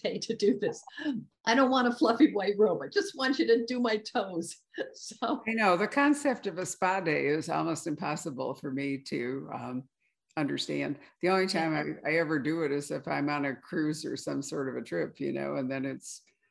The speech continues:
Speaker 2: it's okay, but we'll see.
Speaker 1: Yeah.
Speaker 2: So let's talk a little bit about going rogue and the instigating incident, which I love, um, which is that, well, you tell it, it's your story.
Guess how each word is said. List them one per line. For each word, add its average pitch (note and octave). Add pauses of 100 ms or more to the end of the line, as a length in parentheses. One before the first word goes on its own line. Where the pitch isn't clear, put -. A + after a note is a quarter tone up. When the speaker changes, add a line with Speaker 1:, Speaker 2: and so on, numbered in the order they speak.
(140)
Speaker 2:
it's -
okay, C#3+
but -
we'll C#3+
see. F3
Speaker 1:
Yeah. F3+ (300)
Speaker 2:
So C4
let's C#4
talk E4+
a E4
little B3
bit G#3 (100)
about F3
going F3+
rogue E3+ (120)
and F3
the F#3 (120)
instigating G3+
incident, B2+
which C#3+
I C3+
love, D#3 (120)
um, D3+ (480)
which D#3+
is E3
that, D#3
well, G3+
you F3+
tell C#3+
it, B2
it's C#3
your G#3+
story. E3+